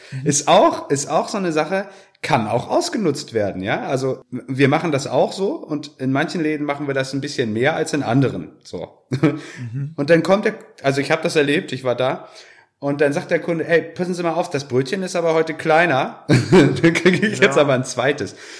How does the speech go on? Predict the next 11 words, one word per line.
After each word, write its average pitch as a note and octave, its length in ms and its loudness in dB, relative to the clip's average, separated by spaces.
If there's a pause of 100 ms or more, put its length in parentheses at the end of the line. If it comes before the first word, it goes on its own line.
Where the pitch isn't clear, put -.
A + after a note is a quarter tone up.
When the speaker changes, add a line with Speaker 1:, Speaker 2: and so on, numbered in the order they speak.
(120)
Speaker 2:
So. C3+ 320 2 (380)
Und C#3+ 380 -2
da D3+ 140 4
ist F3 160 0
halt - 160 0
auch, C#4 280 -2
das C3 160 -2
hat C#3 120 0
auch E3+ 200 0
wieder D#3+ 200 2 (100)
mit, C#3+ 180 -4